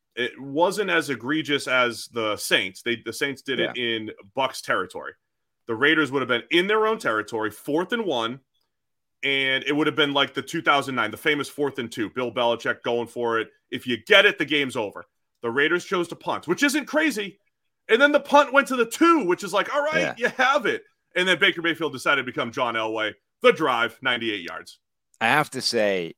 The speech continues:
Speaker 2: in the, you know, all the, the sort of, uh, anti-analytics people, they're always like, "Well, the model can't take into account the left guard on a Sunday in bad weather and blah, blah, blah," right? One thing I'm gonna say that the model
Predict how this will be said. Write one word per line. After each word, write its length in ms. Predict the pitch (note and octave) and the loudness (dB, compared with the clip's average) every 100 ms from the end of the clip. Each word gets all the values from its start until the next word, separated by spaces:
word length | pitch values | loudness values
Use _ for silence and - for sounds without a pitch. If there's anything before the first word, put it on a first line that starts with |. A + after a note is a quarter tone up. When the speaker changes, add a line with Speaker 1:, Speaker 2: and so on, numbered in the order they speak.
| - | -6
Speaker 2:
in 320 | G#2+ G#2+ G2 | -2 0 0
the, 400 | G2+ G2 F#2+ E2 | -2 -6 -8 -8
you 100 | A2 | -2
know, 220 | A2+ A2 G#2+ | 0 0 -2
all 260 | A2+ A#2+ | -2 -2
the, 340 | G#2 G#2 F#2 F2 | 0 -2 -4 -6
the 80 | F#2 | -10
sort 180 | - F#2+ | -8 -8
of, 140 | E2+ | -8
uh, 200 | D#2+ D2+ - | -8 -8 -4
anti-analytics 1120 | A2 B2 B2 G2+ F#2+ F#2+ G#2 F2+ G2 G2 - | -2 0 0 0 -2 -2 -2 -4 -4 -6 -8
people, 460 | G#2+ F#2 F#2+ F#2 F2 | -12 -12 -10 -8 -6
they're 160 | G#2 | -4
always 300 | G#2+ G2+ E2 | -2 -2 -4
like, 260 | F#2 E2+ - | -4 -4 -4
"Well, 400 | B2 B2+ D#3 C#3 | -2 2 2 2
the 140 | B2+ | 0
model 420 | A#2+ C#3 D3 C#3+ | 0 4 4 2
can't 320 | B2 C3 B2 A2 | -2 -2 -2 0
take 260 | B2 A#2 | -2 0
into 260 | A2+ G#2 F#2 | -2 -2 -4
account 580 | - - C3 B2 A2 - | -6 -2 0 2 -2 -4
the 80 | |
left 420 | F#2+ G#2+ A#2 F#2 A2 | -4 0 0 -2 -2
guard 420 | A2+ A2+ A2+ G#2+ | 0 2 2 0
on 140 | G2 | -2
a 60 | F#2 | -2
Sunday 800 | - B2+ A#2 A2+ A2 G#2+ G#2 F#2 | -2 0 2 2 0 -2 -4 -6
in 140 | F#2+ | -6
bad 340 | F2 G#2 A2 G#2 | -4 -2 0 -2
weather 400 | G2+ G#2+ G#2+ G2 | -4 -6 -6 -6
and 80 | E2+ | -4
blah, 240 | G2+ F2 | -2 -2
blah, 200 | A2 F2+ | -4 -4
blah," 60 | F2+ | -4
right? 160 | G2+ - _ _ | -6 -8 _ _
One 240 | G2 D3 F3 | 2 4 4
thing 260 | D#3+ D3 | 2 2
I'm 200 | C3+ A#2+ | 2 2
gonna 240 | G2+ A#2+ G#2 | 2 0 -2
say 260 | - A#2 | -2 -2
that 160 | G#2 F#2+ | -2 -6
the 60 | |
model 420 | G2+ A2 G#2+ G2+ | -4 -2 -4 -6